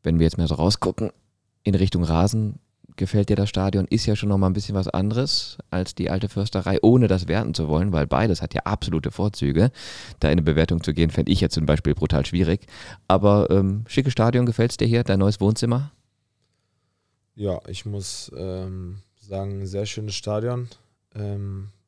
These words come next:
Speaker 2: ich muss auch sagen, die zwei Heimspiele, die ich jetzt hier war, war auch eine sehr, sehr gigantische Stimmung. Ähm, ich glaube, die zwei Heimspiele <laughs> haben's auch, äh,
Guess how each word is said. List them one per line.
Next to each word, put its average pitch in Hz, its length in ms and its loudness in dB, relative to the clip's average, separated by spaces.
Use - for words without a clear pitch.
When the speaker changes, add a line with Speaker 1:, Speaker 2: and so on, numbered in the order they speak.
Speaker 2:
ich - 140 -20
muss 104 180 -6
auch 98 100 -2
sagen, 104 300 -2
die 107 100 -6
zwei 98 260 -4
Heimspiele, 110 480 -6
die 104 60 -10
ich 101 100 -8
jetzt 101 160 -6
hier 107 200 -6
war, 104 180 -4
war 101 100 -2
auch 92 340 -6
eine 107 200 0
sehr, 107 320 2
sehr 113 400 2
gigantische 113 720 -2
Stimmung. 131 560 0
Ähm, 104 300 -4
ich 98 120 -8
glaube, 104 260 0
die 101 100 -4
zwei 104 220 -6
Heimspiele 107 560 -2
<laughs> - 0 -
haben's 107 240 -4
auch, 98 420 -4
äh, 80 240 -12